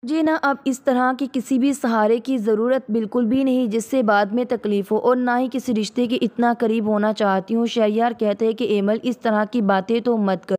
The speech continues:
कहती है कि बस शहरयार, मुझसे किसी भी किस्म की कोई भी उम्मीद मत रखना कि मैं तुम्हारे साथ पहले की तरह नॉर्मल हो जाऊंगी, क्योंकि तुम्हारे घर में रहते हुए मैं बस डिप्रेशन की मरीजा ही बन सकती थी,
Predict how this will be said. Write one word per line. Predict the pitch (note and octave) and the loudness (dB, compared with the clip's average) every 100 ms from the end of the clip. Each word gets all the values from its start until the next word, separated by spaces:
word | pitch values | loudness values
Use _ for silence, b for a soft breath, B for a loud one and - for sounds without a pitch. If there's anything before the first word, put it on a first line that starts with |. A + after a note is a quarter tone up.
| - | -4
कहती | D4 C4+ C4+ | 0 0 2
है | D4 | -2
कि | D4+ | 0
बस | A#3+ C4 | 0 0
शहरयार, | C4+ B3 G#3 A3 A#3+ | 0 0 2 2 2
मुझसे | A#3+ A#3+ C#4 C4+ | 0 -2 -2 -2
किसी | - G#3+ C4+ | -4 0 2
भी | C4+ | 2
किस्म | B3 A#3 B3 | 0 -2 -2
की | A3 C4 | 0 -2
कोई | A#3 A3+ A#3+ | 0 0 2
भी | A3+ B3+ | 2 0
उम्मीद | A#3+ A3+ A#3 G3 | 0 0 0 0
मत | A3 A3 | 0 0
रखना | A3+ G#3 A3 A3 | 0 0 0 -2
कि | A3 | 0
मैं | A#3+ A#3+ B3 | 0 0 -2
तुम्हारे | A#3 G#3 G3+ A3+ | -2 2 2 0
साथ | A3 G3+ F#3 | 0 0 -2
पहले | F#3 _ D4+ D4+ | -4 _ -8 -4
की | D#4 | -2
तरह | - C4 C4 | 0 0 2
नॉर्मल | B3+ A3+ A3 A3+ C4+ | 2 2 2 2 -2
हो | A#3+ G#3+ | 0 0
जाऊंगी, | G3+ G3 G3+ G#3 | 0 0 -2 -4
क्योंकि | - B3+ C4 C#4+ | -2 0 0 -2
तुम्हारे | C4+ B3 A#3 A#3+ | 0 2 2 2
घर | A#3+ B3 | 0 0
में | A#3+ B3 | 0 0
रहते | G#3+ G#3+ B3+ | 0 0 0
हुए | A#3+ A#3+ | 0 0
मैं | B3 A3 | 0 0
बस | B3+ - | -2 0
डिप्रेशन | B3 G#3 G#3+ G#3+ B3 | -4 2 0 0 -2
की | B3 B3+ | -2 0
मरीजा | A#3 G#3 G3+ F#3+ | 2 2 0 0
ही | B3 C4 | 0 2
बन | A3 A#3 | 0 -2
सकती | A3 G3 G#3+ | -2 -2 -2
थी, | G#3+ | -2